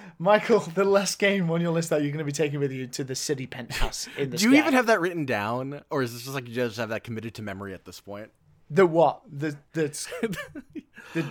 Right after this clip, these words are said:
Speaker 1: the
Speaker 2: Dark Souls, uh
Speaker 1: Oh, I, I have it committed to memory. We've talked about this game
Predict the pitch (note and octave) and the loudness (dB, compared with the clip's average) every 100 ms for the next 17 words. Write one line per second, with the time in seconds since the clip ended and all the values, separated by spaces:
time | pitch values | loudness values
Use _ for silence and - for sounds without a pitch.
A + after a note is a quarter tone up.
0 | - E3+ D#3+ D3 D3+ - C#3 B2+ B2 A#2+ | -2 2 6 6 6 2 0 0 -2 -2
1 | A2+ A2 A2 A2+ - - G#3+ G#3 G3 E3+ | -2 -2 -6 -10 -12 2 6 6 6 2
2 | F3 F3 G#3 F3 D3 C#3 _ - D#3+ C#3 | 2 4 2 0 -4 -8 _ -12 -8 -8
3 | B2+ C3 B2+ B2 B2 C3 G3 E3 F3+ E3 | -10 -12 -10 -10 -10 -6 -6 -2 0 0
4 | C#3+ C#3 C3 C#3 - C3+ | -2 -4 -4 -4 -4 -2